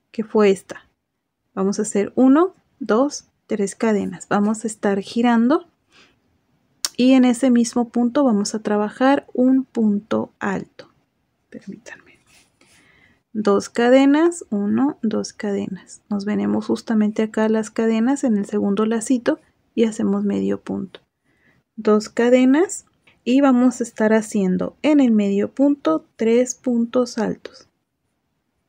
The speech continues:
Uno, dos,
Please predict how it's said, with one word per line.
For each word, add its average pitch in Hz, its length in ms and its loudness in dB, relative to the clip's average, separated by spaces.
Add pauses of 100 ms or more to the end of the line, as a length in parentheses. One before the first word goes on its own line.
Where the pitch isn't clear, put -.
(960)
Uno, 202 440 -4 (2500)
dos, 220 580 -6